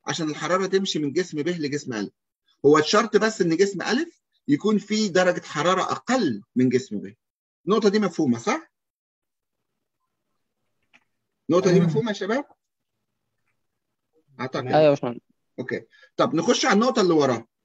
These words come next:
Speaker 1: النقطه اللي وراها هي، آم، الرطوبه. الرطوبه بتعرفها البسيط جدا، هي كميه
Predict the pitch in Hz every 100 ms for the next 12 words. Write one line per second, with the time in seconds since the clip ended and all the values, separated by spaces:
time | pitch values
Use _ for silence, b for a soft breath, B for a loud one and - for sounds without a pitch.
0 | _ _ - 160 262 285 233 185 180 240
1 | 277 277 208 202 226 233 180 - 175 175
2 | 170 165 160 156 156 156 165 _ _ _
3 | _ _ _ - 214 240 294 139 - _
4 | _ _ _ _ _ _ _ _ _ _
5 | _ _ _ _ - 214 233 208 240 240
6 | 254 180 175 190 165 180 220 220 156 151
7 | 220 175 190 196 214 196 165 202 214 190
8 | - 151 156 190 240 214